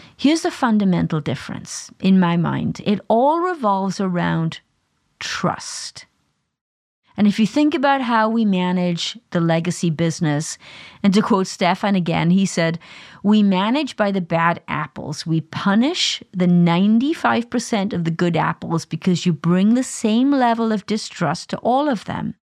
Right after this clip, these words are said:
And that's what we tend to do. We've got all these complicated systems and processes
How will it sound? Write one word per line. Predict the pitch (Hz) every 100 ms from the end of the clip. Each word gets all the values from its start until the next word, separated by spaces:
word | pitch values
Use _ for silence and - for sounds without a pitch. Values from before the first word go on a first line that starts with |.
| _ _ _ _
And | - 233
that's | 269 381 -
what | 320 -
we | 320
tend | - 269 247
to |
do. | 226 262
We've | 226 190
got | 190
all | 185 240 254
these | 185 -
complicated | - - 262 254 196 - 175 143 127
systems | - 269 - 285 240 233
and | 143 165
processes | - 233 233 247 233 254 226 214